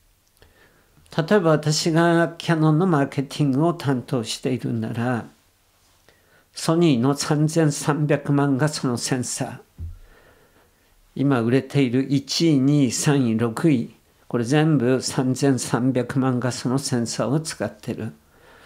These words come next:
これじゃまずいので、これを超えるセンサーを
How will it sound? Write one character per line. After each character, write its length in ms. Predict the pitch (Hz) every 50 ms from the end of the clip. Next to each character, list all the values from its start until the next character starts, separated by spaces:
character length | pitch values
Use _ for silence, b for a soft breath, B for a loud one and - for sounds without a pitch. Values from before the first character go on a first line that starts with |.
| B B B B B - - - -
こ 140 | - - 127
れ 80 | 135 139
じ 120 | 139 156
ゃ 60 | 131
ま 160 | 120 127 127
ず 220 | 117 - - 180 190
い 80 | 170
の 200 | 151 123 107 113
で、 500 | 110 - 120 123 135 127 117 107 110 - _ _ _
こ 160 | - - 139
れ 140 | 135 170 185
を 260 | 185 185 190 - -
超 220 | - - - 156 160
え 60 | 160
る 140 | 156 170 165
セ 180 | 156 - - 165
ン 120 | 165 156
サ 240 | 156 - - 156 127
ー 40 | 135
を 380 | 147 190 208 202 170 - -